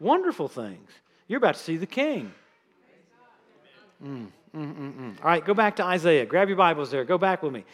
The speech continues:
Let's go on a little journey for a minute. Isaiah forty-six. This is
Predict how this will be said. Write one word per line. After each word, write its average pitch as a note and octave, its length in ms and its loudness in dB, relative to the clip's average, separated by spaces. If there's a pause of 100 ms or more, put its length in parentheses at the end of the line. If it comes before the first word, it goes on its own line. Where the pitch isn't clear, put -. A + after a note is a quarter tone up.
(180)
Let's D3 100 -10
go F#3 140 2
on F#3+ 80 4
a - 20 2
little G3+ 160 4
journey F#3 320 -2
for E3 160 -2
a - 20 0
minute. C#3 200 -4
Isaiah E3 360 2
forty-six. F#3 640 0 (380)
This E3+ 160 -4
is G3+ 160 0